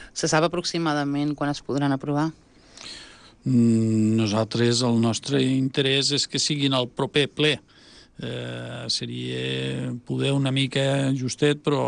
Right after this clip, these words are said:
Speaker 2: el, els plens són a final de mes.
Speaker 1: Clar, aquest
Speaker 2: Eh,
Speaker 1: mes és el
Speaker 2: esperem.
Speaker 1: dia vint-i-dos, clar,
Speaker 2: Mm,
Speaker 1: és
Speaker 2: sí, que, bueno, perquè el febrer té, té aquesta particularitat, però no sé,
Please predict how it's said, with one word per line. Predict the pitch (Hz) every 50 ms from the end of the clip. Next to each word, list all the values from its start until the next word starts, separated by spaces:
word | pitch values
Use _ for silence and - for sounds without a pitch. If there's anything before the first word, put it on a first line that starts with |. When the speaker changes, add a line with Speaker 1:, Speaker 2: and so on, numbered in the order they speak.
| 120 120 123
Speaker 2:
el, | 123 120 113 117 123 120 127 120
els | 117 -
plens | - - 127 131 131 147 - -
són | 135
a | 123
final | - - 131 127 127 127
de | 127 135
mes. | 143 151 151 151 170 170 165 - - - - - - - - - - - - - - _ _ - 156 127 -
Speaker 1:
Clar, | 156 135
aquest | 151 147
Speaker 2:
Eh, | 151
Speaker 1:
mes | 170 170 165 156
és |
el | 165 165 175
Speaker 2:
esperem. | 165 160
Speaker 1:
dia | 165 165
vint-i-dos, | 160 160 151 165 156 156 147 139 117
clar, | 113 131 -
Speaker 2:
Mm, | 143
Speaker 1:
és | -
Speaker 2:
sí, | 101 - - - - - 147 135 127 120 110 -
que, | 131
bueno, | 120 123 123 120 113
perquè | 110 120 117 117
el | 113
febrer | - - 123 123 120 120
té, | 113 - 120 120 110 110 107 104 - - - - -
té | -
aquesta | 143 127 - -
particularitat, | 123 139 113 - 131 120 127 120 110 113 107 131 135 135 135 -
però | 156 139 131 131 120 123 120 113 110 101 98 - - - - - - - - - - - - - - _ _ -
no | 151 160 160 151 143
sé, | - 131 123